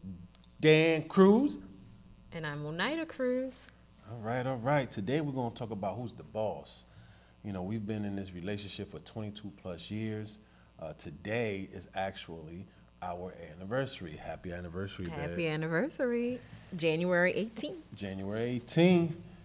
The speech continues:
Speaker 1: And it's crazy 'cause we, we left the, the last episode talking about who was the boss, but we're gonna talk about it.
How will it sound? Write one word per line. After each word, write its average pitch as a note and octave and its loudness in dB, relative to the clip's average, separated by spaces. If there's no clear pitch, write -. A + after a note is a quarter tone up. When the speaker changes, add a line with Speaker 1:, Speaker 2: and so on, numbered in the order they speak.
Speaker 1:
And A#2 2
it's C3+ 0
crazy D#3+ 6
'cause A#2+ -2
we, B2+ -4
we D#3 -4
left F3 2
the, C#3 -2
the B2 -4
last C3 0
episode G#2 -8
talking G2+ -6
about G2 -6
who D3 -2
was C#3+ -4
the A2+ -10
boss, F#2+ -8
but B2 0
we're G3 -6
gonna G3 2
talk D#3+ 2
about C3 4
it. A#2+ -2